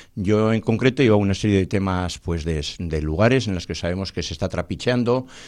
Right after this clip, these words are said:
eh, pisos en los que sabemos que hay follones, eh, ha, ha, eh, ha habido otra gente, otras asociaciones que saben que en algún piso puede darse maltrato,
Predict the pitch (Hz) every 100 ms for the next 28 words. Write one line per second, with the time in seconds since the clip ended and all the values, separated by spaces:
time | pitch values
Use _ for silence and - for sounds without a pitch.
0 | - - 98 - 113 - 104 104 92 95
1 | 104 104 98 - 104 101 - 95 117 127
2 | 120 120 - - - - - 101 98 95
3 | 101 - 104 98 95 90 - 117 117 117
4 | 107 95 120 107 101 101 95 90 98 107
5 | - 98 - 110 110 101 92 92 107 104
6 | 107 101 110 101 101 110 87 90 - 147
7 | 117 117